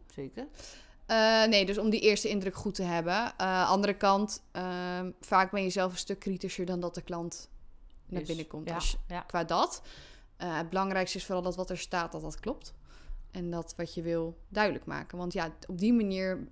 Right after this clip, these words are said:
Speaker 2: bind je klanten aan je.
Speaker 1: Ja.
Speaker 2: Als je verhaal aansluit bij hun pijn en bij de oplossing ervan en bij wat ze zoeken. Dan kan je nog zoveel mooie kleurtjes hebben. Als het verhaal niet klopt, dan houdt het op.
Speaker 1: Precies.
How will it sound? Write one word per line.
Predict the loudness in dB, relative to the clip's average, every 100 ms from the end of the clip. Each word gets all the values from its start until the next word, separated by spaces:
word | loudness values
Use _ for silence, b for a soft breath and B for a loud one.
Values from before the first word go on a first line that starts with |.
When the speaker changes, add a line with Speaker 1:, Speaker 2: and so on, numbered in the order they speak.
| -8
Speaker 2:
bind | -4 -2 -2
je | -4
klanten | -4 -6 -6
aan | -8 -10 -10
je. | -12 -16 -20 -16
Speaker 1:
Ja. | -6 -4 -4 -10 -12
Speaker 2:
Als | -8
je | -8
verhaal | -6 -2 2 4 2 2
aansluit | 0 2 0 -2 -2
bij | -2 -2
hun | -2 0
pijn | 0 0 -2 -6
en | -8 -4
bij | -2
de | -2
oplossing | -4 -6 -10 -12
ervan | -12 -10 -10 -10
en | -8 -6
bij | -6
wat | -6 -8
ze | -6
zoeken. | -6 -6 -12 -18 b b b b b b b
Dan | -14
kan | -6 -2
je |
nog | -2 -4
zoveel | -4 -2
mooie | -4 -4
kleurtjes | -2 -4 -4 -6
hebben. | -4 -4
Als | -6 -8
het | -10
verhaal | -6 -4
niet | -6
klopt, | -2 -4 -4 -10 -4
dan | 0
houdt | 2 2
het | -2 -8
op. | -12 b b -10
Speaker 1:
Precies. | -4 -2 0 0 -2 -10